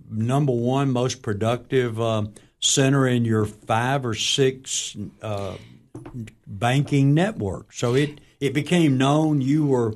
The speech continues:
I believe, all those, they reported to you, and you had a great experience,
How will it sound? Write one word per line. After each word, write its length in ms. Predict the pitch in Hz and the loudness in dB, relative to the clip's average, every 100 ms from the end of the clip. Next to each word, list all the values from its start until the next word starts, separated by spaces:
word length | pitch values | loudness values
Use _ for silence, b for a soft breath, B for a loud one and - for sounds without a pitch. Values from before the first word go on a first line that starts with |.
| B B B | B B B
I 60 | 110 | -6
believe, 280 | 110 139 143 | -2 -2 0
all 320 | 113 139 135 | 0 0 0
those, 180 | 131 - | -2 -4
they 180 | - 113 | -2 0
reported 680 | 98 92 - 139 123 110 | -2 -6 0 0 0 -4
to 60 | 107 | -4
you, 440 | 104 127 151 151 | -2 2 2 2
and 200 | 113 104 | 0 0
you 180 | 117 170 | 0 0
had 200 | 147 139 | 0 -2
a 60 | 101 | -4
great 380 | 90 107 120 131 | -6 -4 -4 -4
experience, 960 | - - - 107 104 101 101 - - | -8 -10 -6 -4 -2 -6 -10 -8 -8